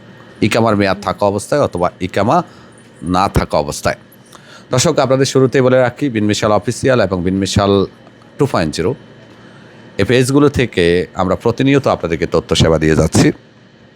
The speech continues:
দু হাজার উনিশ সাল থেকেই আমি প্রবাসীদেরকে তথ্য সেবা দিয়ে যাচ্ছি। যারা নতুন, তারা হয়তো অনেকে চিনবেন না,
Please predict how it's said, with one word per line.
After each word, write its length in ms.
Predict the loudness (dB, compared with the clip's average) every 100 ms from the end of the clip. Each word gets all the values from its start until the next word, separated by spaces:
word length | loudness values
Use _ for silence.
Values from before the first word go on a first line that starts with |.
| -20 -20 _ -20 -10
দু 140 | 0 2
হাজার 200 | 2 0 0
উনিশ 260 | -2 0
সাল 160 | 0 0
থেকেই 420 | -2 -4 0 0
আমি 140 | 0
প্রবাসীদেরকে 540 | 0 -2 -2 -2 -4 -2
তথ্য 320 | -4 -4 -6
সেবা 220 | -2 0
দিয়ে 180 | 0 0
যাচ্ছি। 340 | -2 -2 -4 -6 -10 -20 -20 -20 -6
যারা 140 | -2 0
নতুন, 400 | 0 0 0 2
তারা 200 | 0 0
হয়তো 280 | 0 0
অনেকে 260 | 0 0 -2
চিনবেন 320 | -2 -2 -2
না, 140 | -4